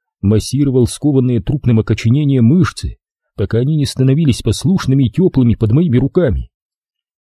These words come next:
Были и другие сны, более темные, но я гнал их прочь,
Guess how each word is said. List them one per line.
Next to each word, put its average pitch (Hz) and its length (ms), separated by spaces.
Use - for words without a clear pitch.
Были 113 380
и 90 240
другие 110 440
сны, - 420
более 117 380
темные, 98 540
но 101 120
я 147 180
гнал 123 280
их - 120
прочь, 107 480